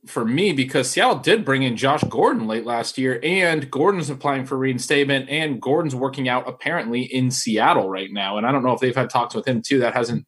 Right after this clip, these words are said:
I don't think, been reported. But it seems like Seattle's kicking the tires on an,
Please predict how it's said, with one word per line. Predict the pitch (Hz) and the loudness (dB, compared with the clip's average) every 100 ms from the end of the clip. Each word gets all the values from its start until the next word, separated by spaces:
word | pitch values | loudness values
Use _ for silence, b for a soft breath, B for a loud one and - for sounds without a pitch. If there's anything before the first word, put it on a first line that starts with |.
| - | -4
I | 120 | -4
don't | 113 | -2
think, | 117 117 | -4 -4
been | 113 | -2
reported. | 101 - 170 131 113 - _ _ _ _ - | -2 2 4 4 2 -2 _ _ _ _ 2
But | 147 | 2
it | 135 | 4
seems | 208 254 | 4 6
like | 170 139 | 6 4
Seattle's | 156 165 139 | 4 4 4
kicking | 175 147 | 0 0
the | 117 | 2
tires | 160 165 117 | 4 4 4
on | 117 | 2
an, | 110 98 | 0 -2